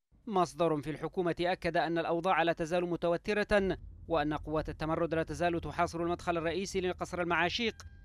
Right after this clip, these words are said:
حيث تتواجد الحكومة الشرعية على الرغم من وجود قوات سعودية في القصر.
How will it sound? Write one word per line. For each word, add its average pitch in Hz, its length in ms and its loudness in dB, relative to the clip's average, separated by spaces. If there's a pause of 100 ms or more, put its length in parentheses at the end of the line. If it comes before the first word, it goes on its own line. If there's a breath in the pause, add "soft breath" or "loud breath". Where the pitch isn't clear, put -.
(180)
حيث 139 300 -6
تتواجد 165 680 0
الحكومة 160 400 -4
الشرعية 175 640 2 (400)
على 151 160 2
الرغم 151 300 2
من 151 240 0
وجود 151 380 -2
قوات 165 440 0
سعودية 165 640 0
في 175 200 -2
القصر. 143 460 -4